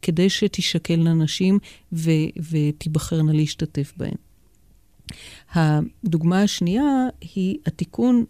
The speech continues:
משנת אלף תשע מאות תשעים וחמש, אה, של חוק שירות המדינה מינויים, תיקון שהכניס את סעיף חמישה,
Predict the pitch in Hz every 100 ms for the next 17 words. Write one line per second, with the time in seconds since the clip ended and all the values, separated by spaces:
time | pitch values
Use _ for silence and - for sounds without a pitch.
0 | - 165 185 196 175 - - 180 185 185
1 | 165 - 190 190 175 160 170 220 190 214
2 | - - - - - - - 175 170 165
3 | 175 - 165 - 202 - 185 185 185 165
4 | 160 156 160 160 156 147 135 170 226 -
5 | - _ - 175 - 190 180 - - 170
6 | 156 151 160 190 190 190 - - 180 -
7 | 165 156 -